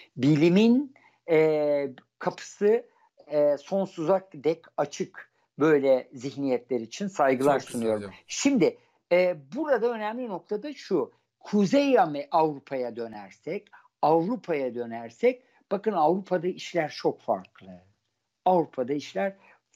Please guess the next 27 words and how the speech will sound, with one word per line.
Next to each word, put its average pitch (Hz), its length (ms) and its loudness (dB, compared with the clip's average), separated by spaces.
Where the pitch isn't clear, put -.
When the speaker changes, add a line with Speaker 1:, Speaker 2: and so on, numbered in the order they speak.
Speaker 1:
farklı. 147 580 0
Ame-, 139 300 -4
Kuzey 180 280 2
Amerika 180 340 0
için 180 260 -4
bunu 170 180 0
anlattık. 180 540 0
Bakın 156 280 0
Kanada 190 640 0
oldukça 175 460 -8
başarılı 151 460 -4
gidiyor. 143 340 -6
Speaker 2:
Evet. 117 180 -8
Speaker 1:
Kanada. 113 480 -4
E, 160 60 4
e, 175 220 -10
<clears throat> 185 760 -8
Avrupa'ya 220 600 2
döndüğünüzde 208 540 -6
de 190 60 -6
farklı 170 540 -2
ama 180 280 -2
farklı 170 380 -2
olmayan 214 440 -10
bir 226 140 -8
nokta 185 420 -4
var. 107 140 -4